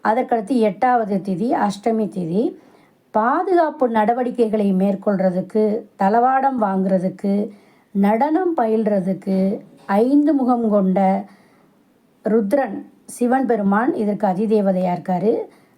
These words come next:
மேற்சொன்ன விஷயங்கள் இந்த அஷ்டமி திதியில செய்யலாம். அதற்கடுத்து நவமி திதி. சத்ரு பயம் நீங்கியும், நீக்கும் திதி இந்த நவமி திதி.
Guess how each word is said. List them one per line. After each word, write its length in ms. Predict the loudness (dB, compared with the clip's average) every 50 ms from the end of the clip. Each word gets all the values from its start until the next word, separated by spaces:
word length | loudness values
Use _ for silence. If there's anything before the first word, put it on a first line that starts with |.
| _ -2
மேற்சொன்ன 480 | 0 0 0 0 0 -2 0 0 0 0
விஷயங்கள் 640 | -2 -2 0 0 0 2 2 2 0 0 -4 -6 -8
இந்த 240 | -6 -4 -2 0 0
அஷ்டமி 400 | 0 0 -2 -2 -2 -2 0 -2
திதியில 460 | -2 -4 -4 -4 -4 -2 0 0 -2
செய்யலாம். 640 | -2 -6 -8 -6 -6 -4 -4 -4 -6 -6 -8 -12 -14 -20 -20 -20 _ _ _ -4
அதற்கடுத்து 540 | -2 0 0 0 0 -2 -2 -2 -2 -2 -2 0 0
நவமி 360 | 0 0 0 0 0 -2 -4
திதி. 400 | -6 -6 -8 -8 -6 -8 -8 -10 -12 -18 _ _ _ _ _ _ _ -6 -2
சத்ரு 440 | 0 0 0 -2 -2 -2 0 0 2 2
பயம் 340 | 0 0 0 2 2 2
நீங்கியும், 560 | 2 2 0 0 0 2 2 2 2 0 0 -2
நீக்கும் 520 | -2 -2 -2 -2 -2 -2 0 0 0 0
திதி 320 | 0 -2 -2 0 0 0
இந்த 320 | 0 -2 -2 -2 -2 -2 -2
நவமி 460 | -2 -2 0 0 0 0 0 0 0
திதி. 460 | 0 -2 -6 -6 -4 -2 -2 -2 -4